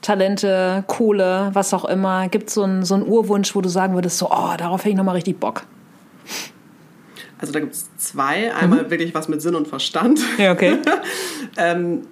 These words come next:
Speaker 2: wenn ich noch mal ganz neu wählen könnte, was ich werden wollen würde oder
Speaker 1: Mhm.
Speaker 2: studieren oder keine Ahnung was, ich würde gerne, ich wäre gerne Meeresbiologin geworden.
Speaker 1: Echt?
Speaker 2: Mhm.
Speaker 1: Das ist ja auch so ein,
Speaker 2: Also,
Speaker 1: so ein romantische,
Speaker 2: ja,
Speaker 1: so eine, ne?
Speaker 2: tatsächlich,
Speaker 1: Ja.
Speaker 2: finde ich auch ganz lustig, weil ich wollte ja mal Ärztin werden, aber
Speaker 1: Ja.
Speaker 2: irgendwie in meinem Kinderkopf schlummerte auch mal die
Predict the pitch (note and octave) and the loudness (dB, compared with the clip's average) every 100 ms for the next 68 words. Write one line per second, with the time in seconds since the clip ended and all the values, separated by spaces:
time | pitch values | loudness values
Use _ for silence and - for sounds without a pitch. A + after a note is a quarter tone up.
0 | - - F3 G#3+ G#3+ F#3 E3 B3 C#4+ F#3+ | -10 -2 0 0 0 0 2 0 0 0
1 | G3+ E3+ F#3 G3+ F#3+ F3 F3 G3 F3 D3+ | 2 2 0 0 -2 -2 -2 -4 -6 -2
2 | D3+ F#3 G#3+ G3 E3+ D3+ D3 G#3+ C#4 A#3 | -2 -2 -2 -2 -2 -2 -2 0 0 2
3 | E3+ D#3 B3+ D3+ G3 G#3+ D#3 D#3 E3+ D3+ | 2 4 4 2 -2 -2 -2 -6 -4 -2
4 | G3 F#3+ F#3 - E3+ F3 F3+ E3+ E3 D#3+ | -2 -2 -4 -6 -8 -4 -2 -2 -2 -4
5 | E3+ E3+ E3+ E3+ E3 D#3+ D#3 - D3+ F3 | -6 -6 -6 -4 -4 -2 -2 0 0 0
6 | A#3 - C#3 C#3 C3+ C#3+ A3 D4 G#3 A#3+ | -2 -4 -6 -6 -8 -2 2 2 2 -4
7 | A#3+ - D#3+ E3+ A#3+ - _ _ _ _ | -8 -8 -4 -4 -6 -12 _ _ _ _
8 | - - A#3+ B3 - G#3 F#3 G#3 F#3+ G#3 | -6 0 4 4 6 6 6 6 6 6
9 | G3+ A3+ A3 - A3+ G3+ G3+ G3+ G3 C4 | 6 4 4 4 4 4 6 6 6 6
10 | G#3+ B3 B3+ G3+ A3+ C4 G3 F#3 G3 D#3+ | 4 0 2 4 4 2 -2 -6 -6 -6
11 | G3 F3+ F3+ F3 D#3 F3 F3 - A3+ A#3 | -4 -4 -2 -2 -2 -2 -2 -4 -2 0
12 | G#3+ A3 G3+ A3 B3 C#4 B3+ A3 G3+ F3+ | 4 4 4 2 2 0 0 0 0 0
13 | F3+ E3+ G#3 G3+ F#3+ - F#3 - F#3+ F#3+ | 0 0 0 0 0 -2 -6 -4 -2 -2
14 | F#3+ G3 - F#3 E3+ | 0 -2 -2 -2 -4